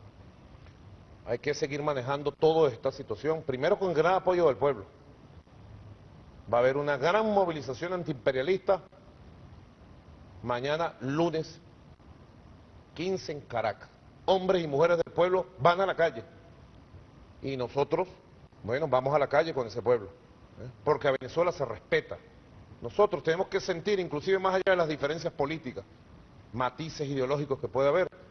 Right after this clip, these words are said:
tenemos que unirnos los venezolanos para defender el derecho a la independencia, la dignidad del pueblo de Bolívar, nuestro pueblo. No puede ser que haya lobbies,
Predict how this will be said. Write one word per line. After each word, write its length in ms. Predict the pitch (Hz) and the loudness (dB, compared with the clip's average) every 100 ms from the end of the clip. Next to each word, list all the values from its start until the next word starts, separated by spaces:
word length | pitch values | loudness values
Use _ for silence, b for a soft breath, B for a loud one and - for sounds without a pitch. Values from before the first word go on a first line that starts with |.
| - - - | -20 -18 -8
tenemos 300 | 127 151 - | -6 -4 -4
que 160 | - | 0
unirnos 460 | 175 165 233 185 147 | 0 4 2 4 2
los 100 | 135 | 0
venezolanos 500 | 135 131 170 220 180 | -2 -2 0 0 0
para 180 | 143 131 | 2 2
defender 480 | 120 127 151 190 - - | 0 -2 0 0 -2 -10
el 120 | 117 120 | -8 -4
derecho 320 | 127 156 170 | -4 -2 -4
a 40 | |
la 40 | 156 | -4
independencia, 680 | 120 107 104 127 127 123 | -4 -6 -4 -6 -6 -4
la 80 | 113 | -4
dignidad 640 | 110 110 107 123 127 - - | -4 -10 -4 -2 -2 -4 -8
del 160 | 117 | -8
pueblo 280 | - 127 120 | -2 0 0
de 80 | 113 | -2
Bolívar, 380 | 104 113 117 92 | -2 -4 -6 -8
nuestro 320 | 123 139 - 110 | -6 -6 -6 -6
pueblo. 340 | 143 127 95 - - - - - - - | -6 -6 -10 -16 -20 -20 -20 -20 -20 -16
No 100 | 104 | -8
puede 240 | 110 143 143 | 0 0 2
ser 240 | 170 165 | 0 0
que 100 | 139 | -2
haya 160 | 139 143 | 0 2
lobbies, 400 | 170 156 113 | 2 2 -6